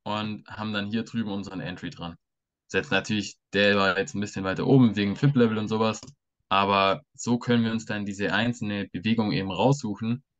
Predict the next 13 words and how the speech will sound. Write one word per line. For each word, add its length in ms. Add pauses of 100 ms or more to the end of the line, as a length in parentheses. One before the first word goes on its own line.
(140)
und 100
uns 180
dann 220
eben, 580
ähm, 400
unseren 960
Orderblock 420
einzeichnen. 540 (140)
Genau. 280 (840)
Passt. 360
Ich 100
glaub, 440
ähm, 440